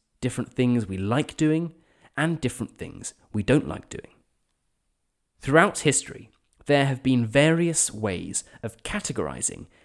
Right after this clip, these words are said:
these differences, of trying to understand how we are different. But this really came to its apex, to its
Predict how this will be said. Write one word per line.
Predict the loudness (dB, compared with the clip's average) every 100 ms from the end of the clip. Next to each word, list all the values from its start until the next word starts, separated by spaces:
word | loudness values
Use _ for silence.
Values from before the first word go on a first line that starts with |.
| _
these | -2 -2
differences, | -2 -6 -4 -6 -6 -8 -10 -12 -14 _ _ -6
of | -4
trying | 0 2 2
to | 0 -2 -6 -20 _
understand | 0 0 2 0 0 0 -4 -10 -18
how | -12 -4 0 2 0 -2 -4
we | -4
are | -4
different. | -4 -8 -8 -16 -18 -20 _ _ _ _ _ _ _ _ _ _ _ _ _
But | 2 4 -2
this | -2 0
really | 2 2 0
came | -2 0 2 0
to | 0 -2 -2
its | -4 -4 -4 -2
apex, | -4 -4 -10 -12 -12 -12
to | -10 -8
its | -8 -8